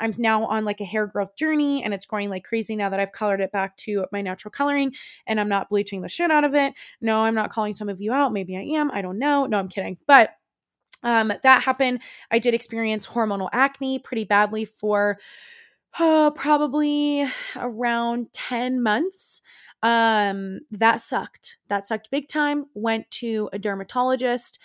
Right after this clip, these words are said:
She gave me two topical prescriptions, um, tretinoin and clindamycin gel, which I used for about six months. That did help clear up my,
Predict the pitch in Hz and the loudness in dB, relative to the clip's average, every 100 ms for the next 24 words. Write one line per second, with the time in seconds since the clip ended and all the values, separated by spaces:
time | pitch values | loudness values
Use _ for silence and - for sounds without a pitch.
0 | - - - 220 208 208 208 - 220 208 | -20 -8 -4 0 0 -2 -8 -6 -4 -4
1 | - 202 196 202 202 190 202 - 233 - | -2 -2 -2 -6 -10 -8 -8 -2 -2 -2
2 | 247 233 240 233 - - - - 214 202 | -2 -2 -2 -4 -8 -14 -16 0 2 2
3 | 190 175 - 220 214 214 214 214 214 214 | 0 -4 0 0 2 0 2 0 -2 -4
4 | 208 196 190 190 190 - - 214 196 190 | -6 -4 -2 -2 -6 -8 -6 -4 -2 -4
5 | 190 - 190 185 233 233 233 214 208 196 | -4 -6 -6 0 4 4 4 0 -2 -4
6 | 185 202 208 202 - 208 208 190 196 196 | -4 -4 -4 -4 -6 -2 0 0 2 2
7 | 196 - - _ _ _ - - - 233 | 0 -4 -12 _ _ _ -8 -4 -2 -2
8 | 233 - 220 202 330 - - - 196 202 | -2 -4 -2 -2 -2 -4 -10 -12 -4 0
9 | 208 180 214 196 - 220 330 - - 190 | 0 0 -2 0 2 2 2 -4 -4 2
10 | 190 196 196 202 196 190 | 2 2 -2 -2 0 0